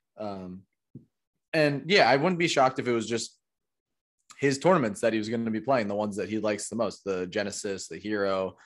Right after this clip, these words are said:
um, all of the majors, if possible. And then, um,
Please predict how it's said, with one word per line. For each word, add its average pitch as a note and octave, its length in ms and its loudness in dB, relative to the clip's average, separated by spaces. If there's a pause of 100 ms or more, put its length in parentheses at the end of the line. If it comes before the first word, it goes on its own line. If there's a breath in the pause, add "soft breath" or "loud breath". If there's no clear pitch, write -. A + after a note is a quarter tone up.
(260 soft breath)
um, F2 560 -4 (400)
all G#2 220 4
of G2 160 -4
the G2 360 -4
majors, A#2+ 580 2
if A#2 260 0
possible. A2 720 2 (280)
And A2 140 -2
then, G#2 220 -2
um, F#2+ 500 -4